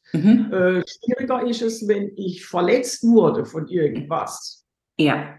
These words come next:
Speaker 2: Und, äh, den Eindruck habe, es steckt ein Giftpfeil in meinem Körper drin.
Speaker 1: Mhm, mhm.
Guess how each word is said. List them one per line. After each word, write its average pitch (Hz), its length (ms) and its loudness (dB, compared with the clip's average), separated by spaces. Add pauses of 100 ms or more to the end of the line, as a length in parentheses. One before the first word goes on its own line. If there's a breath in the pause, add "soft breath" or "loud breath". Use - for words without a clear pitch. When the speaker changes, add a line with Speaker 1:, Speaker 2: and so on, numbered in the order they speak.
(200)
Speaker 2:
Und, 190 420 4
äh, 190 360 2
den - 160 0
Eindruck 196 380 0
habe, - 200 2
es 165 140 -4
steckt - 480 -6
ein 165 260 0
Giftpfeil 190 840 0
in 160 100 -6
meinem 151 300 -4
Körper 131 440 -8
drin. 127 280 -10
Speaker 1:
Mhm, 180 600 2
mhm. 175 540 -4